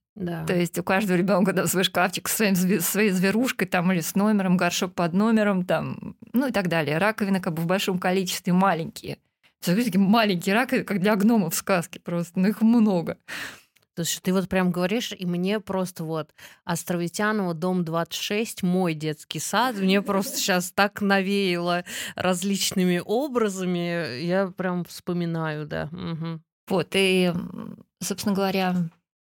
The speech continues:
Speaker 2: вплоть до плитки, да, которая там обычно там жёлто-коричневая, такими шашечками выложенная, стандартная. Но, во всяком случае, в старых детских садах она сохранилась.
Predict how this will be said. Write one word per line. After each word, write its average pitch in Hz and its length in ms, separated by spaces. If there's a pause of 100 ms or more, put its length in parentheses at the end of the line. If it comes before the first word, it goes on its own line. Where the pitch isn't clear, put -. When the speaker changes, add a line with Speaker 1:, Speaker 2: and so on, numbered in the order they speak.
(400)
Speaker 2:
вплоть - 360
до 202 120
плитки, 226 380
да, 180 160
которая 175 320
там 156 160
обычно 165 380
там 151 160
жёлто-коричневая, 156 1000 (200)
такими - 380
шашечками - 600
выложенная, 151 640 (200)
стандартная. - 720 (680)
Но, 185 100
во 202 100
всяком 247 240
случае, 196 280
в - 20
старых 196 220
детских 180 240
садах 180 320
она 180 140
сохранилась. 175 600